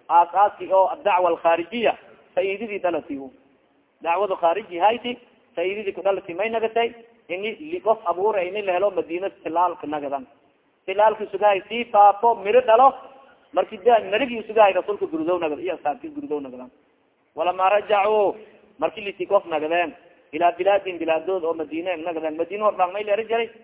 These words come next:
Yasribi la eraay. Madiina nagadeen, iyo dakaruu sheegen, liqawmin tolko-, tolsho iyo in sheegen, dikra rasuuli rasuulku siiyey. Una dooko, xaji markin bani lanku ala kulumni,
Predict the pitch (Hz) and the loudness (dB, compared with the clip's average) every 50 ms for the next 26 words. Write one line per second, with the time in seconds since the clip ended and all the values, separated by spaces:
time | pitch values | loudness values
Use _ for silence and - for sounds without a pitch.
0 | _ _ - 160 165 - - 165 170 170 196 196 165 143 139 143 139 131 - - | _ _ -8 -8 -8 -6 -6 -10 -8 -6 -6 -6 -6 -6 -4 -4 -4 -6 -8 -16
1 | _ _ _ _ _ _ - 170 - 175 208 220 226 202 180 190 196 185 185 196 | _ _ _ _ _ _ -12 -12 -10 -8 -8 -8 -6 -6 -2 -2 0 2 4 4
2 | 202 190 156 127 _ - - _ _ _ _ _ _ 135 165 208 196 185 180 180 | 4 4 2 -2 _ -20 -20 _ _ _ _ _ _ -4 -4 -4 0 0 0 0
3 | - 170 185 208 208 - 196 196 202 190 196 180 175 165 175 202 208 196 190 180 | 2 -2 0 -2 -6 -2 0 0 0 0 -2 -6 -6 -4 -2 -2 -2 -2 -4 -10
4 | 160 - 170 160 - 190 160 147 - 165 160 147 - - 202 190 190 190 185 185 | -6 -6 -6 -6 -6 -8 -10 -8 -6 -8 -8 -6 -2 -2 -2 -2 0 -4 -6 -6
5 | 156 - 190 208 208 214 214 214 - _ - _ _ _ _ _ _ _ _ _ | -4 0 0 2 2 2 -2 -4 -6 _ -20 _ _ _ _ _ _ _ _ _
6 | _ - - - 202 190 175 160 156 143 - 185 190 175 151 151 - 170 165 156 | _ -12 -8 0 2 2 2 2 0 -4 -2 -4 -4 -4 -4 -6 -6 -6 -8 -10
7 | - 131 123 - 135 147 139 135 _ _ _ - 147 170 170 170 170 170 170 165 | -10 -14 -16 -12 -12 -12 -12 -12 _ _ _ -16 -12 -12 -8 -2 0 0 0 0
8 | - 240 254 214 - - - - - - _ _ _ - 160 156 - 214 202 190 | 2 2 2 2 2 -2 -14 -20 -20 -20 _ _ _ -12 -12 -12 -10 -6 -6 -6
9 | 175 - 208 190 170 208 220 202 175 165 165 156 - 185 185 160 147 135 - 160 | -4 -4 -8 -2 0 0 0 0 0 -6 -6 -4 0 0 0 0 -2 -4 -4 -4
10 | 151 139 131 127 - | -4 -4 -6 -10 -12